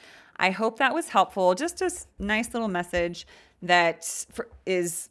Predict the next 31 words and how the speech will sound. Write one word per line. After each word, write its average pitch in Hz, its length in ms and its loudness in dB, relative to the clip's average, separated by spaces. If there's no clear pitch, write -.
meant 240 240 2
for 269 120 0
those 220 220 6
of 226 120 2
you 240 160 4
who 233 120 2
maybe 208 280 0
got 180 240 6
a 170 60 0
little 180 220 4
wallop 170 440 4
from 175 240 0
the 165 140 0
Virgo 165 580 0
full 302 180 0
moon. 180 400 -2
It 208 100 4
was 320 200 8
the 359 80 -2
smallest 269 500 2
full 208 140 -2
moon 175 160 -4
of 165 100 -6
the 170 80 -6
year, 151 300 -4
so 180 320 0
maybe 202 260 -2
it 196 80 -2
wasn't 185 360 0
too 233 600 -2
powerful. 170 760 2